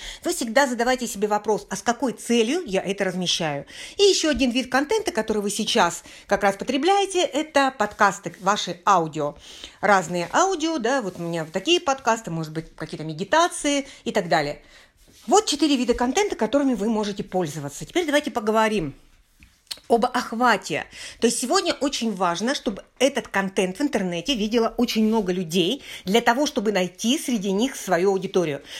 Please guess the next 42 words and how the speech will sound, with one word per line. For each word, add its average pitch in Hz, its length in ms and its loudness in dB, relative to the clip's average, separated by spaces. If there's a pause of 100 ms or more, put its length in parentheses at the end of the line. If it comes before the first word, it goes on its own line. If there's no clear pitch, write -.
То 254 80 2
есть 277 100 2
на 285 100 2
самом 415 340 2
деле 359 180 4
вы 294 120 0
никого 285 320 0
не 262 180 2
ищете. - 420 -4 (240)
На 214 120 2
самом 311 340 2
деле 240 280 2
вы 302 100 -2
создаёте 233 480 0
контент 220 580 0 (300)
и 320 80 4
создаёте 240 560 0
охват. 202 500 2 (380)
А 220 120 6
люди, 285 340 4
заходя 220 420 2
в 240 60 0
интернет, 220 640 0 (220)
находят 269 720 2
ваш 196 240 4
контент, 196 500 0 (220)
и 214 100 0
через 233 240 0
этот 339 280 2
контент 247 460 2
проникаются 302 600 0
ваши 277 240 0
идеи. 214 480 2
То 208 140 0
есть 208 200 -4
вы 226 220 0
через 196 260 -2
контент 196 540 0
вовлекаете 233 720 0
их - 360 -6
в 208 120 0
идею, 180 420 0